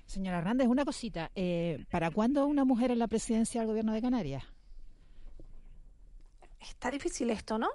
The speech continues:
Speaker 2: <laughs> Eh, <laughs> la verdad se lo digo, porque cuando parece que,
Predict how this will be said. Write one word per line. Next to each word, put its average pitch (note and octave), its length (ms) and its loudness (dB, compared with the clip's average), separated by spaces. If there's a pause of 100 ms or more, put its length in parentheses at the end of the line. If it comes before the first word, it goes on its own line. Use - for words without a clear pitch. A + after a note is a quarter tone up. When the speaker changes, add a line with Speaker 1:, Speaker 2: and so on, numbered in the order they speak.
(240)
Speaker 2:
<laughs> - 1300 -4
Eh, A#3+ 340 2 (1800)
<laughs> E4 1300 -4
la B3 240 4
verdad B3+ 300 0
se G4 120 -4
lo E4+ 120 0
digo, E4+ 280 0
porque A#3+ 240 -4
cuando B3 260 -2
parece B3 340 -2
que, - 260 -4